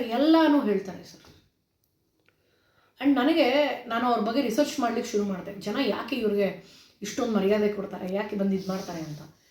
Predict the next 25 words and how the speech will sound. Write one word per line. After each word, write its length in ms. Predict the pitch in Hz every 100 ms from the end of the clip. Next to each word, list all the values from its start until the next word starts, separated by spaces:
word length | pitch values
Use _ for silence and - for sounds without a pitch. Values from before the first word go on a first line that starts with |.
| _ _ _
ಅದು 140 | 220 233
ರೀಪ್ರೊಡಕ್ಟಿವ್ 540 | 277 320 311 - 285
ಮೆಡಿಸಿನ್ 240 | 247 247
ಒಂದೇ 200 | 208 202
ಅಲ್ಲ 140 | 220 196
ಸರ್, 280 | 190 180 190
ಮನುಷ್ಯತ್ವದಿಂದ 720 | 220 226 262 - 202 165 - - _ _ _ _ _
ಅವರು 360 | 190 226 208 -
ಸಹಾನುಭೂತಿಯಿಂದ, 960 | - 180 226 285 262 240 220 202 170
ತಾಳ್ಮೆಯಿಂದ 800 | 170 180 - 160 233 269 247 190 170 - - _ _ -
ಬರುವಂಥ 400 | 196 240 320 311 -
ಪೇಷಂಟ್ಸ್ 460 | 208 202 208 220 190
ಜೊತೆ 240 | 190 208
ಟೈಮ್ 280 | 190 196 220
ಸ್ಪೆಂಡ್ 280 | 226 214 196
ಮಾಡ್ತಾರೆ 340 | 175 - -
ನೋಡಿ. 340 | 190 151 147 _ _ _ _
ಆ 60 | 190
ಪ್ರಾಬ್ಲಮ್ 500 | - 202 233 285 285
ಅನಲೈಸ್ 400 | 220 208 220 196
ಮಾಡ್ಕೊಂಡು 680 | 175 160 160 151 147 - _
ತ್ರೀ 160 | 240 269
ಸಿಕ್ಸ್ಟಿ 360 | 285 - -
ಡಿಗ್ರಿಯಿಂದ 520 | 247 208 208 302 262 226
ನೋಡ್ತಾರೆ. 460 | 208 185 196 -